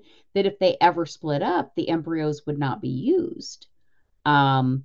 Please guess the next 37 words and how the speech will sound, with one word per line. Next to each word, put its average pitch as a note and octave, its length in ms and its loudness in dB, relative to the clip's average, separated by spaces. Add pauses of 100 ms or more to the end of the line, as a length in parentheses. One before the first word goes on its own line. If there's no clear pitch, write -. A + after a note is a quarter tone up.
(160)
because F3 260 -4
then, C3+ 160 0
of C#3 120 -6
course, D3 600 -4
then C3+ 140 0
they're C3+ 140 2
both C#3 300 2
parents, E3 460 0
and F3+ 120 -4
regardless C#3+ 540 0
of C#3+ 100 -8
whether C#3 200 0
you're C3 160 -2
worth C3+ 280 -2
that B2+ 220 0
per-, - 220 -8
with D#3 240 -4
that - 220 -2
person C3+ 380 -4
or A#2 120 -4
not, D#3+ 420 4 (420)
once D#3 280 4
that B2+ 240 4
baby's C3+ 400 2
born, D4+ 480 4 (680)
um, C3 720 4 (680)
you E3 160 4
know, C3 360 4 (840)
they E3 140 6
would D3+ 160 2
have D3 300 0
to D3 60 -12
be D3 180 2
in C3 120 2
contact. D3+ 800 -4 (120)
But, C3 220 0
um, C3 500 0